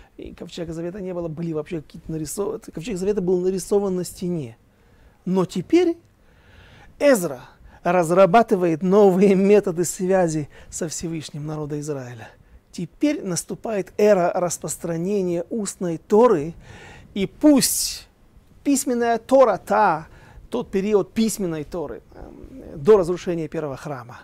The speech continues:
он, э, также не мог существовать без устной Торы, как пишет Рам-, Рамбам, что устная Тора — это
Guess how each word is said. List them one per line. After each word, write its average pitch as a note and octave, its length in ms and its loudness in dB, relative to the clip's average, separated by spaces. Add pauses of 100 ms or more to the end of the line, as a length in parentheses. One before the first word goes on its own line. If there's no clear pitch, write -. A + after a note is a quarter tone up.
(840)
он, G#3 400 4 (140)
э, D#3 720 -8
также A3 320 0
не G3+ 120 0
мог G3 200 0
существовать F#3 480 -6
без D#3+ 360 -4 (440)
устной D4 420 4
Торы, C3 480 -4
как C3+ 140 -16 (200)
пишет E3 260 -10
Рам-, D3+ 420 -10
Рамбам, D#3+ 600 -4 (520)
что C3 500 -16 (320)
устная D#3 360 -10
Тора — D#3+ 320 -8
это D3 260 -10